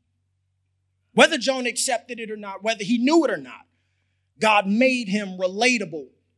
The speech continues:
through his past mistake. Jonah preached to a sinful nation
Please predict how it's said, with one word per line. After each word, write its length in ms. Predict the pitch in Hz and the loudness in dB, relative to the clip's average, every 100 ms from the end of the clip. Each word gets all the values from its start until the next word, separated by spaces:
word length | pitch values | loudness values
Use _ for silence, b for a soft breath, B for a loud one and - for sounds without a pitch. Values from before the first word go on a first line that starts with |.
| _ _ _ _ | _ _ _ _
through 140 | 240 208 | -2 0
his 180 | 208 | 0
past 380 | - 226 202 170 | 0 0 0 -6
mistake. 560 | 185 - 160 117 _ _ _ _ _ _ _ _ _ _ _ | -6 -6 -6 -16 _ _ _ _ _ _ _ _ _ _ _
Jonah 240 | 214 226 | 4 4
preached 320 | 220 254 226 | 0 -2 -2
to 100 | 233 | -4
a 40 | 208 | -4
sinful 380 | - 233 233 226 | -4 -6 -10 -10
nation 360 | 233 220 - | -10 -10 -14